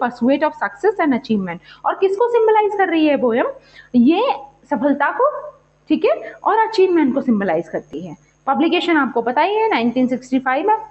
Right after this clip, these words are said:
बहुत ही सिंपल सी poem है। अगर आप, अ, इसमें इन्होंने ना, इनकी poetry की एक खास बात रही है Nazim Haskell की, इन्होंने direct language का यूज़ किया है, बहुत ही simple language का यूज़ किया है। जब हम इनकी poetry पढ़ते हैं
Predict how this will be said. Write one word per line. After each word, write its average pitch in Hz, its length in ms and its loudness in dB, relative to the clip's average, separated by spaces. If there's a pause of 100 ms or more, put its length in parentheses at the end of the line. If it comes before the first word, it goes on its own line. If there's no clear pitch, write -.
(920)
बहुत 247 200 0
ही 381 240 -6
सिंपल 349 260 2
सी 349 80 2
poem 247 280 0
है। 311 140 0
अगर 247 260 0
आप, 381 320 -2
अ, 247 260 -2
इसमें 339 400 -2
इन्होंने 277 420 2
ना, 494 220 0 (280)
इनकी 302 200 2
poetry 349 360 0
की 392 100 0
एक 392 160 -2
खास 247 280 -4
बात 240 240 -4
रही 196 220 -4
है 185 160 -4
Nazim 233 240 2
Haskell 190 380 -6
की, 185 100 -12 (220)
इन्होंने 294 300 2
direct 302 640 -2
language 254 380 0
का 311 80 0
यूज़ 247 320 0
किया 262 140 -2
है, 262 140 0
बहुत 294 240 0
ही 339 60 0
simple 330 320 0 (240)
language 254 400 0
का 262 60 0
यूज़ 240 180 0
किया 220 180 -2
है। 233 120 -2
जब 277 280 -2
हम 302 300 -2
इनकी 294 240 2
poetry 254 360 0
पढ़ते 226 400 -4
हैं 202 100 -4